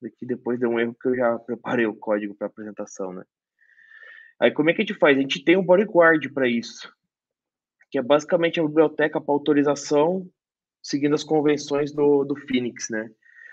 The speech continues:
Pra quem usa Rails, Ruby, tem, é o mais próximo, o bodyguard seria similar ao Pandit, que ele usa todo o esquema de policies dele, esse aqui define as policies com as autorizações, e você usa todo o esquema de pattern matching pra você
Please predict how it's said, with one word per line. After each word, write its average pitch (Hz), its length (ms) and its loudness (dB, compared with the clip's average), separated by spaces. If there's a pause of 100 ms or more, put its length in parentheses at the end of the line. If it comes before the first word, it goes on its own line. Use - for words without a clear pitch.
(160)
Pra 147 200 2
quem 175 260 4
usa 180 320 2
Rails, 131 800 0
Ruby, 135 640 -4 (420)
tem, 139 220 4
é 139 120 4
o 143 40 4
mais 160 280 4
próximo, 160 480 2
o 139 40 -2
bodyguard 135 540 2
seria 143 320 -4
similar 143 480 0
ao 151 80 -2
Pandit, 131 720 -8 (160)
que 120 60 -10
ele 120 80 -6
usa 127 140 -8
todo 135 140 -2
o 160 40 2
esquema 143 320 -2
de 135 100 -4
policies 120 840 2
dele, 120 500 -2 (880)
esse - 180 -18
aqui 113 140 -6
define 120 280 -4
as 120 100 -8
policies 120 440 2
com - 160 -8
as 110 80 -6
autorizações, 113 800 -4
e 131 80 -10
você 139 80 -4
usa 131 180 -4
todo 135 200 -2
o - 20 -2
esquema 135 380 -4
de 131 80 -6
pattern 120 440 -2
matching 107 380 -2
pra 123 140 -8
você 127 260 -14